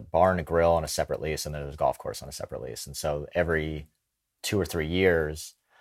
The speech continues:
the lease is up on the bar and grill. And at Penmar, they never used this amazing bar and grill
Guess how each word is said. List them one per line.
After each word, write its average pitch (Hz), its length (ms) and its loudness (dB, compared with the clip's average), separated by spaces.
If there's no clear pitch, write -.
the 87 60 0
lease 87 200 2
is 71 100 -2
up 76 140 4
on 78 60 -6
the 71 80 -4
bar 73 180 2
and 65 100 -8
grill. 92 320 8
And 73 200 -4
at - 240 -6
Penmar, 76 580 2
they 104 120 4
never 98 380 6
used 80 760 -2
this 87 200 4
amazing 82 800 0
bar 78 240 4
and 71 100 -6
grill 73 520 4